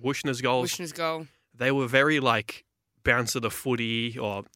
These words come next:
Speaker 2: Wushner kicked it from forty and it just
Speaker 1: Yeah.
Speaker 2: ended up bouncing through.
Speaker 1: And that's footy. And,
Speaker 2: Yeah.
Speaker 1: and what happened was they, that put them in a position to just set the wall up behind the play. And Adelaide dominated the last quarter and a bit, but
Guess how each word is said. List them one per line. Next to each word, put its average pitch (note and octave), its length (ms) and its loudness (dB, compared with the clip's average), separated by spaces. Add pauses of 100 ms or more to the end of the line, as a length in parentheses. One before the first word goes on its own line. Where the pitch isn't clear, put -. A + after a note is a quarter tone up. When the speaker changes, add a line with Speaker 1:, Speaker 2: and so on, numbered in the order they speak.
Speaker 2:
Wushner C4+ 300 -4
kicked A3+ 220 -8
it F#3 80 -14
from E3+ 180 -12
forty G3+ 500 -8
and D#3+ 100 -6
it D#3 100 -8
just D3 140 -4
Speaker 1:
Yeah. C3 60 4
Speaker 2:
ended F3 200 -6
up E3+ 160 -4 (540)
bouncing E3+ 420 -4
through. F3+ 560 -8
Speaker 1:
And B2 240 -6
that's C3 220 0
footy. E3+ 280 -4 (140)
And, A2 240 -2
Speaker 2:
Yeah. D3+ 180 -8 (200)
Speaker 1:
and B2+ 240 0
what C3 120 2
happened C3+ 300 0
was A2 220 -4 (420)
they, A#2 160 -2 (160)
that A#2+ 220 0
put C3+ 160 -8
them B2 120 0
in A2+ 80 0
a A2 60 0
position A2+ 640 -4 (220)
to A2+ 180 -4
just G#2+ 500 -2 (300)
set - 340 -2
the A2+ 60 -2
wall A2 320 0
up A2 160 -4
behind A2 340 -4
the G#2 60 -6
play. - 320 0 (480)
And A#2 120 -2
Adelaide A#2+ 320 2
dominated A2+ 400 0
the G#2 80 -8
last G2+ 240 -4
quarter G#2+ 300 0
and G2+ 80 -4
a F#2+ 60 -8
bit, A#2 220 0 (140)
but G#2+ 200 -2